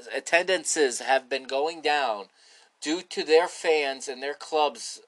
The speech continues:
uh, more rig-, more stringent anti-Benfica stance. Okay, Benfica and Braga have been a-, allies a long time,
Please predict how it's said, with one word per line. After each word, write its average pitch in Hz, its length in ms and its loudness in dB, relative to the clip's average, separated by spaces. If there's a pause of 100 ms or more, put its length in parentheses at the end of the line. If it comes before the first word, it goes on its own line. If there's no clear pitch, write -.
(140)
uh, 110 440 2
more 143 520 0 (1400)
rig-, 135 500 -4
more 147 580 4
stringent 143 640 -2
anti-Benfica 127 920 -2
stance. - 680 -4
Okay, 131 260 -6
Benfica 185 460 -4 (180)
and 143 240 -6
Braga 143 360 4
have 127 360 0
been 135 140 -6
a-, 127 300 -2
allies 123 400 0
a 113 80 -4
long 117 220 -2
time, 120 280 0